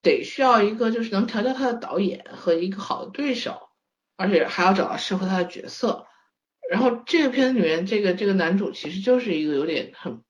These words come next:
很执拗的一个知识分子，就出身不好，但是先天很聪明，就是整个从文革之后，然后就一直写到可能他的人到中年吧，大概就是这个过程。现在目前还，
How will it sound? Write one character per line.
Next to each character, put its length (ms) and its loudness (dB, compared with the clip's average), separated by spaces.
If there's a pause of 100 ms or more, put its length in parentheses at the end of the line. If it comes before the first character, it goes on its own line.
很 220 0
执 240 -8
拗 180 2
的 140 0
一 40 -6
个 120 -4
知 160 -6
识 100 -6
分 280 -4
子， 280 -20 (920)
就 140 -2
出 180 -2
身 140 0
不 140 0
好， 200 -2
但 120 -6
是 40 -12
先 100 -2
天 120 0
很 80 -2
聪 240 -6
明， 260 -6 (300)
就 140 -8
是 80 -8
整 180 -10
个 80 -4
从 480 -4 (320)
文 160 -4
革 140 2
之 120 -2
后， 480 0
然 120 -12
后 200 -10
就 120 -12 (120)
一 140 -6
直 140 -6
写 200 -4
到 300 -4 (420)
可 180 -16
能 100 -10
他 160 -6
的 120 0
人 100 0
到 120 0
中 160 -2
年 220 -6
吧， 240 -4
大 80 -6
概 80 -4
就 140 -8
是 60 -14
这 120 -4
个 80 -4
过 240 2
程。 200 -10 (340)
现 100 -6
在 40 -4
目 100 -2
前 180 -10
还， 300 -10